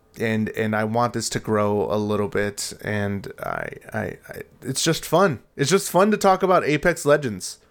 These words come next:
It's just fun to, to be here for an hour and talk about Apex Legends, all the news,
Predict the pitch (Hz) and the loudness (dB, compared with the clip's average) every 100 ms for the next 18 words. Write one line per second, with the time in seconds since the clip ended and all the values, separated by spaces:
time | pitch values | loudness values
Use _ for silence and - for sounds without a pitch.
0 | _ 139 - 160 160 - 135 147 156 147 | _ -6 0 0 0 2 4 4 2 4
1 | 151 123 - 131 120 143 143 147 139 143 | 6 4 2 0 2 0 4 2 2 4
2 | 143 143 135 135 147 147 139 139 127 135 | 4 4 4 4 4 4 2 2 2 2
3 | 139 123 127 131 131 - 127 135 135 117 | 0 2 2 2 -2 2 2 2 0 2
4 | 127 131 113 120 127 135 | 4 2 2 2 4 2